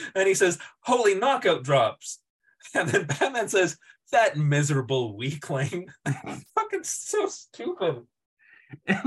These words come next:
Speaker 2: like, I was like, "Did any of you think this would accomplish anything? What was the goal here?"
Speaker 1: Oh, I just, <sighs> oh yeah,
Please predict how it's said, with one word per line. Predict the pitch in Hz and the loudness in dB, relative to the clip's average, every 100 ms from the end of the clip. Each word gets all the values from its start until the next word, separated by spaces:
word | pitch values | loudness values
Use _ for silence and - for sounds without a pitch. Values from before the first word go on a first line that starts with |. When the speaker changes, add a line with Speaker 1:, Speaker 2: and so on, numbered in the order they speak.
| - | 0
Speaker 2:
like, | 294 - - - 359 | -2 -2 -14 -14 -4
I | - 247 | 2 4
was | 269 262 | 2 -2
like, | 294 330 - _ _ | -4 -4 -8 _ _
"Did | 370 311 | 2 2
any | 220 302 359 | -2 -2 0
of | 330 302 | 0 0
you | 285 | -2
think | 277 349 320 | 0 -2 -2
this | 269 262 | -4 -4
would | 233 | -4
accomplish | 214 - 226 262 226 202 | -4 0 0 2 -2 -4
anything? | - 180 349 320 233 262 320 | -4 0 0 0 -2 -2 -2
What | 254 311 | -4 -4
was | 294 | -8
the | - 240 | -10 -6
goal | 233 247 302 269 | -2 0 0 -2
here?" | 196 156 135 127 95 _ _ _ _ _ _ _ _ _ _ _ _ 190 | 0 -2 0 -4 -4 _ _ _ _ _ _ _ _ _ _ _ _ -6
Speaker 1:
Oh, | 175 147 - _ _ _ _ _ | -2 -2 -2 _ _ _ _ _
I | 196 220 | -2 0
just, | 147 120 - _ _ | 0 -4 -8 _ _
<sighs> | 151 - - _ _ _ _ _ _ _ - | -16 -14 -20 _ _ _ _ _ _ _ -18
oh | - 180 170 | -8 2 4
yeah, | 147 123 113 | 4 2 0